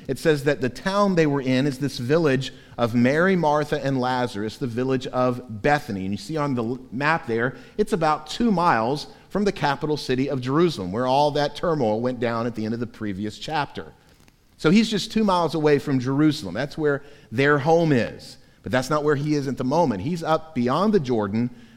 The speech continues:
where John the Baptist was baptizing. That's what we saw again at the end of the last chapter. John also says this is a Mary, Martha, and Lazarus. Well, we've heard of many Marys if you've read the Bible. This is not Mary, the mother of Jesus, and this is not even Mary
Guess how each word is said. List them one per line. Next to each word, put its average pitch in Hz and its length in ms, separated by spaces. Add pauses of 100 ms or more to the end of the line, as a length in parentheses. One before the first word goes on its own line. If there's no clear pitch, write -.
where 135 300
John 123 340
the 135 80
Baptist 110 460
was 107 160
baptizing. 92 720
That's 87 160
what 82 100
we 104 80
saw 98 300
again 95 240
at 92 100
the 101 160
end 110 240
of 98 320
the 101 100
last 92 360
chapter. 120 340 (320)
John 156 220
also 170 260
says 135 340
this 139 200
is 120 100
a 113 80
Mary, 143 540 (200)
Martha, 143 460
and 139 160
Lazarus. 135 480
Well, 117 100
we've 135 160
heard 139 160
of 123 100
many 143 200
Marys 120 460
if 113 120
you've 110 160
read 98 160
the 110 60
Bible. 139 420 (460)
This 131 160
is 131 100
not 151 300
Mary, 143 460 (300)
the 135 100
mother 143 320
of 95 80
Jesus, 104 640 (320)
and 123 80
this 185 120
is 165 120
not 170 160
even 156 260
Mary 143 380